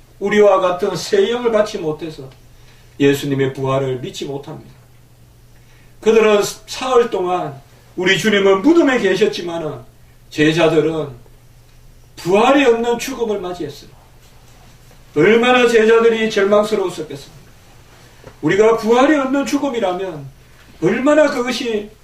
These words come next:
막막한 것입니까? 우리 부모님이 돌아가셔도 우리에게 소망이 있는 것은 그가 영생의 부활의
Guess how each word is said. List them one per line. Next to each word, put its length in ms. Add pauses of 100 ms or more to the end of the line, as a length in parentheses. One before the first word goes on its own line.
(120)
막막한 480
것입니까? 360 (1600)
우리 240
부모님이 720 (200)
돌아가셔도 840 (680)
우리에게 800
소망이 480
있는 280
것은 240 (840)
그가 320
영생의 560
부활의 760